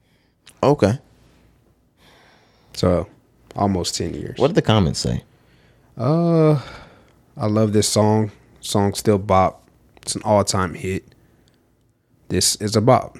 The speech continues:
Speaker 2: The fuck? Don't do that." Rolling eyes emoji. "I literally just played this song.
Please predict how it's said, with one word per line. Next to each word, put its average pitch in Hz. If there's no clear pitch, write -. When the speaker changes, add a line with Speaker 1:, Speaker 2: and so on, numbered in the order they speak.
Speaker 2:
The 95
fuck? -
Don't 101
do 87
that." 92
Rolling 87
eyes 92
emoji. 92
"I 90
literally 104
just 104
played 110
this 82
song. 67